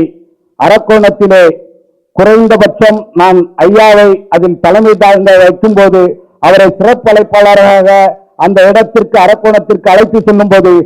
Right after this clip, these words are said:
ஐயாவினுடைய முன்னால் குறைந்தபட்சம் மூவாயிரம் to அதிகபட்சம் ஐயாயிரம் மக்களை எங்கள் திரட்டவில்லை என்று சொன்னால்,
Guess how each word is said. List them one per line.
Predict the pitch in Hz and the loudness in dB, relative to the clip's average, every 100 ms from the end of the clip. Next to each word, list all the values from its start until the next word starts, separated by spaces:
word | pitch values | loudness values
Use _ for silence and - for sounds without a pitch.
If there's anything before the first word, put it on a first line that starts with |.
| - _ - 147 | -6 _ -6 -2
ஐயாவினுடைய | 202 233 233 226 220 208 190 | 2 2 2 2 0 0 0
முன்னால் | 196 220 220 214 180 - _ _ _ _ | -2 -2 0 2 0 -4 _ _ _ _
குறைந்தபட்சம் | 180 220 233 226 226 214 - 220 202 - _ _ | -2 0 0 0 -2 -4 -2 -2 -2 -8 _ _
மூவாயிரம் | 156 208 240 226 220 214 202 | -4 0 2 2 0 0 0
to | 220 190 - _ 160 | 0 0 -6 _ -6
அதிகபட்சம் | 196 233 214 220 202 | -2 -2 -2 -2 -2
ஐயாயிரம் | 170 196 220 214 214 208 196 - _ _ _ _ _ _ _ | 0 0 2 2 2 2 -2 -8 _ _ _ _ _ _ _
மக்களை | 139 175 180 220 208 | -6 -6 -2 0 2
எங்கள் | 185 180 175 | 0 -2 -2
திரட்டவில்லை | 202 208 214 202 190 180 | -2 -2 -2 -2 0 0
என்று | 175 180 165 | 0 -2 -4
சொன்னால், | - 208 240 269 | -2 0 0 0